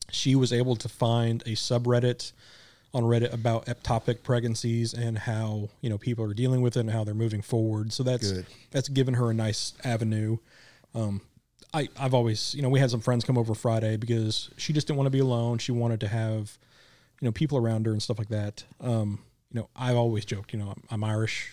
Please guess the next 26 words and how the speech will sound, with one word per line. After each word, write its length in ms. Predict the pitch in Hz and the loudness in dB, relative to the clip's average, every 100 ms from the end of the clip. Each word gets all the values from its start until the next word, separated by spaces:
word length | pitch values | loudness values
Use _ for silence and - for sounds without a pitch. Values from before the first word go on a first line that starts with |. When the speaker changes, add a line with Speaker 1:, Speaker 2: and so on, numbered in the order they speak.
| - | -8
Speaker 1:
I'm 120 | 110 | -6
a 20 | |
Shuttleworth. 540 | 101 113 107 107 - - | -2 -2 -2 -4 -6 -4
We 80 | 120 | -4
kinda 240 | 110 123 | -2 -2
bottle 280 | 101 110 110 | 0 0 2
everything 300 | 110 104 110 | 0 -2 -2
up. 220 | 113 117 - - - - - - | -2 -2 -8 -20 -20 -20 -20 -12
Um, 360 | - 120 110 110 | -2 0 0 0
but 140 | 110 120 | -2 -4
this 580 | 117 107 117 117 - - | -4 -2 0 0 0 -2
right 140 | 117 | -4
here, 500 | 104 117 120 123 123 123 _ _ _ _ | 0 0 2 4 2 -2 _ _ _ _
like, 600 | - 104 107 _ - - - _ _ | -12 -12 -12 _ -20 -20 -20 _ _
um, 380 | 131 117 104 117 - _ _ - _ _ | -4 -2 -2 -6 -14 _ _ -20 _ _
you 40 | 127 | -4
know, 140 | 113 - | -4 -4
I, 460 | 131 123 113 107 107 - - _ - | -2 0 0 -4 -8 -16 -20 _ 0
I 60 | |
don't 240 | 139 123 - _ | 2 2 -2 _
mind 460 | 147 117 107 101 101 | -2 0 0 -2 -4
talking. 500 | 110 101 - 104 107 | -4 -4 -6 -6 -6
I 60 | 113 | -2
don't 160 | 110 107 | -2 -2
mind, 460 | 113 107 107 107 - | -2 -2 -2 -4 -4
I'm, 280 | 117 104 | -4 -4